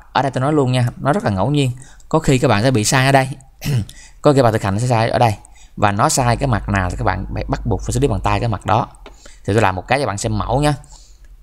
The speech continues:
Tôi đồng ý nè, tôi cancel đi. Sau đó tôi vào chức năng là Extend Object. Tôi chọn anh này.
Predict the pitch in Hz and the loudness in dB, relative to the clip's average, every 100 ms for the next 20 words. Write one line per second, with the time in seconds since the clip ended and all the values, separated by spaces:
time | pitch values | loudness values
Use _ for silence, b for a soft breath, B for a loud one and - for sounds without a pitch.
0 | - - - - - - - 95 95 120 | -20 -20 -20 -20 -20 -12 -8 -4 -2 -2
1 | 139 - - - 104 101 90 107 117 - | -2 -4 -10 -4 -2 -2 -2 0 -2 -4
2 | - - - - - - 104 110 110 101 | -16 -20 -20 -20 -16 -2 0 2 0 0
3 | 87 - 123 104 104 92 90 92 95 - | -2 -4 -6 -4 -2 -4 -4 -6 -8 -10
4 | - - - - - - 107 113 - 143 | -18 -20 -12 -8 -6 0 0 0 -2 -2
5 | - - - - - - - - - - | -2 -8 -20 -20 -20 -20 -20 -20 -20 -20
6 | - - 101 87 95 101 90 | -20 -14 -8 -6 -4 -4 -6